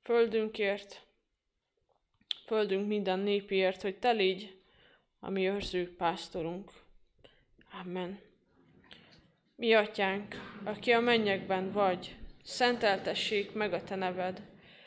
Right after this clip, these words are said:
Jöjjön el a te országod. Legyen meg a te akaratod, amint a mennyben, úgy a földön is. Mindennapi kenyerünket add meg nekünk ma, és bocsásd meg vétkeinket,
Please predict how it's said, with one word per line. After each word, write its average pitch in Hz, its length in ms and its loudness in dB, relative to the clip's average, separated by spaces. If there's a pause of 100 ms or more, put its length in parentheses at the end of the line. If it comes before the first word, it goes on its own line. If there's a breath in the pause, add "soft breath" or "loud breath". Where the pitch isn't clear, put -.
(180 loud breath)
Jöjjön 208 340 6
el 202 140 6
a 202 140 2
te 208 160 4
országod. 190 880 0 (480)
Legyen 220 320 4
meg 202 220 2
a 180 140 0
te 196 180 0
akaratod, 190 720 -4 (420)
amint 202 440 -2
a 202 60 -2
mennyben, 208 840 -2 (140)
úgy 202 180 -4
a - 60 -8
földön 104 480 -6
is. - 380 -8 (540 loud breath)
Mindennapi 202 640 0
kenyerünket 202 800 0
add 214 240 -2
meg 190 160 -2
nekünk 185 460 -6
ma, 185 240 -6 (680 loud breath)
és 202 260 0
bocsásd 214 520 0
meg 180 220 -4
vétkeinket, 208 920 -2